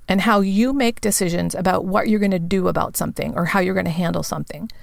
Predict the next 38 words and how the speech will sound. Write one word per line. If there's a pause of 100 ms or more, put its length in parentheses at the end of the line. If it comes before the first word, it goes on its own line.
(480)
Chances
are
it's
your
entire
lifetime (100)
of
experience
and
perceptions (560)
that
are
the
primary
guides
for
how
you
make
your
decisions,
rather
than (120)
every
single
person
you
know
and
how
every
single
one
of
them
is
gonna
react.